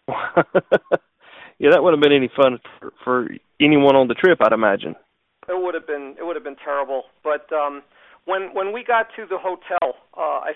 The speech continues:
Speaker 2: found out that the hotel had, um, a Zodiac. And if you don't know what a Zodiac is, it's, it's
Speaker 1: Yeah.
Speaker 2: much, it's a very, very nice uh, ride. Uh, it seats twenty people. It's got two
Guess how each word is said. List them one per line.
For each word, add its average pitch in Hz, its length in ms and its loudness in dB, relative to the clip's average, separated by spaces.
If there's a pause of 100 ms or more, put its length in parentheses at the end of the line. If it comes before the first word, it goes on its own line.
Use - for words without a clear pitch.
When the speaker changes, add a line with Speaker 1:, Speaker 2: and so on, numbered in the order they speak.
Speaker 2:
found 180 300 -6
out 160 240 -4
that 151 160 -10
the 151 80 -12
hotel 165 560 -4
had, 147 400 -6 (420)
um, 139 460 -8
a 147 140 -10
Zodiac. 151 500 -6 (680)
And 151 340 -8
if 165 140 -16
you 190 80 -4
don't 190 160 -2
know 170 80 0
what 165 160 -2
a 143 100 -14
Zodiac 160 540 -4
is, 143 180 -10
it's, 139 220 -20 (160)
it's 156 100 -20
Speaker 1:
Yeah. 202 120 4
Speaker 2:
much, 180 220 -6 (600)
it's - 160 -20
a 139 200 -20 (200)
very, 190 280 -2
very 147 300 -4
nice 143 300 -10 (440)
uh, 139 240 -4
ride. 147 420 -2 (200)
Uh, 135 320 -4 (160)
it 139 140 -16 (100)
seats 175 180 -16 (140)
twenty 175 240 -6
people. 143 560 -8
It's - 160 -20
got 139 160 -8 (100)
two 165 120 -18